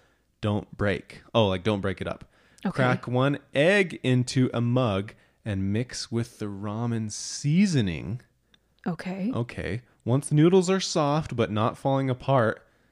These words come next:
Speaker 1: still in a square shape, put it in a pan of hot butter and pour egg over noodles. Flip and add a slice of cheese.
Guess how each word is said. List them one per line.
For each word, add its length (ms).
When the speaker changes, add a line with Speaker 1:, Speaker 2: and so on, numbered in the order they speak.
Speaker 1:
still 360
in 80
a 20
square 340
shape, 300
put 260
it 160
in 160
a 60
pan 420
of 120
hot 600
butter 640
and 280
pour 460
egg 380
over 280
noodles. 500
Flip 340
and 200
add 140
a 80
slice 540
of 240
cheese. 680